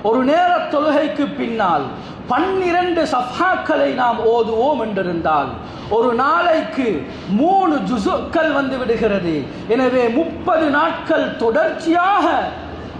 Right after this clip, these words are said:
நாம் தவற விடாமல் ஓதுவோம் என்றிருந்தால், மூன்று குர்ஆன்களை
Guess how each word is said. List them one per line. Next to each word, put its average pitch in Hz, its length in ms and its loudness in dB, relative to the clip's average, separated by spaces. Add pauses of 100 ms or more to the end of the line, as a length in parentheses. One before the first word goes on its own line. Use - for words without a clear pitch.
(140)
நாம் 240 320 0
தவற 359 360 2
விடாமல் 330 580 2 (100)
ஓதுவோம் 262 520 2
என்றிருந்தால், 202 840 0 (1160)
மூன்று 285 520 2
குர்ஆன்களை 185 1000 0